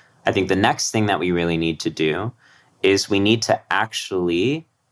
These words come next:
advance, support, and promote L G B T Q artists, thinkers,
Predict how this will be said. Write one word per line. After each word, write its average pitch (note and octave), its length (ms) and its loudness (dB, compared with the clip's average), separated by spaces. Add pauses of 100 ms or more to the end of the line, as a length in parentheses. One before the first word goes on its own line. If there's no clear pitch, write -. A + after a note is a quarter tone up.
advance, G#2+ 1000 0
support, - 680 0
and F2+ 180 -4
promote G2 600 -2 (300)
L G2+ 120 2
G A2 140 -2
B G#2 160 -2
T - 180 -2
Q F2 320 0
artists, F2+ 520 0
thinkers, F2 800 -2